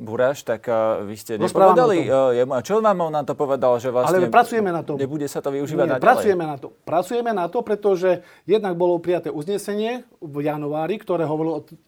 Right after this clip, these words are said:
Speaker 2: týchto nových formách spolupráce. Druhá vec je tá, že práve aj mojou, jednou z úloh, okrem toho, že som na hraniciach, je aj príprava toho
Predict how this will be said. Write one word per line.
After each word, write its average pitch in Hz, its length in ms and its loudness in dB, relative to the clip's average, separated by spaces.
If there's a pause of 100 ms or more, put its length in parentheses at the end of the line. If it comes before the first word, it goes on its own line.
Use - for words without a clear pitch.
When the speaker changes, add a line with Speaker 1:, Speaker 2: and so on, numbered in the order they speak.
(160)
Speaker 2:
týchto 165 240 -6
nových 165 240 -4
formách 151 320 -6
spolupráce. 165 640 -6 (240)
Druhá 180 320 2
vec 180 160 2
je 175 160 0
tá, 185 240 2
že 180 160 0
práve 190 480 4 (720)
aj 175 160 4
mojou, 220 400 4 (160)
jednou 220 240 4
z 170 240 -4
úloh, 233 480 4
okrem 180 240 0
toho, 180 240 0
že 180 80 -2
som 175 160 -6
na 160 160 -4
hraniciach, 185 400 -2
je 202 240 -4
aj 202 320 0
príprava 180 640 0
toho 165 480 0